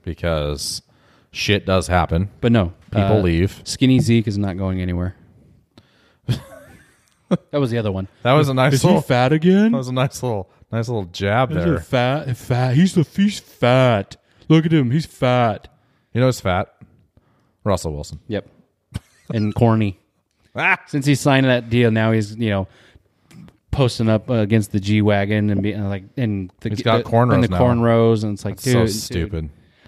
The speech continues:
Speaker 2: dude. Dude.
Speaker 1: Like, I just, oh, Russell. You missed out on me just on last episode, just, yeah. <laughs> It was weird being in here all by myself,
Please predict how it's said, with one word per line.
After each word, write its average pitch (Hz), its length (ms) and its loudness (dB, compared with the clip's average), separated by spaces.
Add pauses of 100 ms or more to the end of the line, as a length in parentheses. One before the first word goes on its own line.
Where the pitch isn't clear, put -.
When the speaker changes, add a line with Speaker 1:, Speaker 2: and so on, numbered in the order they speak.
(100)
Speaker 2:
dude. 117 140 2 (340)
Dude. 92 100 -8 (240)
Speaker 1:
Like, 90 240 -8
I 98 160 -2
just, 92 380 -6 (260)
oh, 80 400 -6
Russell. 71 460 -10 (1600)
You 101 180 4
missed 104 280 2
out 92 200 4
on 85 160 0
me 85 160 0
just 80 380 -2 (840)
on 87 220 0
last 85 320 2 (240)
episode, 80 580 0
just, 76 380 -2 (840)
yeah. 73 500 -4 (600)
<laughs> - 100 -12 (1400)
It 104 100 -4
was 120 180 0
weird 131 300 2
being 117 220 0
in 110 80 0
here 110 180 0
all 101 80 2
by 101 140 0
myself, 95 600 0